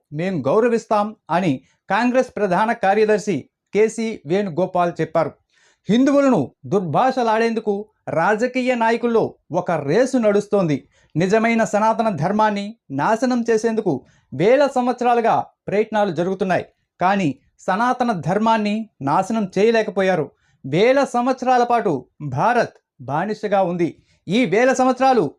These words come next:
సనాతన ధర్మాన్ని నాశనం చేసేందుకు నిరంతరం కుట్రలు జరిగాయి అని కాంగ్రెస్ నేత ఆచార్య ప్రమోద్ తెలిపారు. మహారాణా ప్రతాప్, గురు గోవింద్జీ, ఛత్రపతి శివాజీ మహారాజ్ వంటి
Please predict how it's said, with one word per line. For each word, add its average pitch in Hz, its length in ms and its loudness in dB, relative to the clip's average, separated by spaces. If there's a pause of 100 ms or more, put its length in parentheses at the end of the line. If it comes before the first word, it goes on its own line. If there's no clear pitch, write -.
సనాతన 240 460 0
ధర్మాన్ని 220 540 2
నాశనం 208 560 0
చేసేందుకు 226 580 0 (280)
నిరంతరం 214 680 2
కుట్రలు 208 460 -2
జరిగాయి 214 640 0 (100)
అని 165 280 0 (300)
కాంగ్రెస్ 233 420 0
నేత 220 200 0 (360)
ఆచార్య 208 500 0
ప్రమోద్ 208 380 0 (100)
తెలిపారు. 156 400 -2 (520)
మహారాణా 208 640 2
ప్రతాప్, 208 420 -2 (280)
గురు 208 200 0
గోవింద్జీ, 220 720 0 (200)
ఛత్రపతి 233 420 0
శివాజీ 226 380 2
మహారాజ్ 220 420 0
వంటి 185 420 -6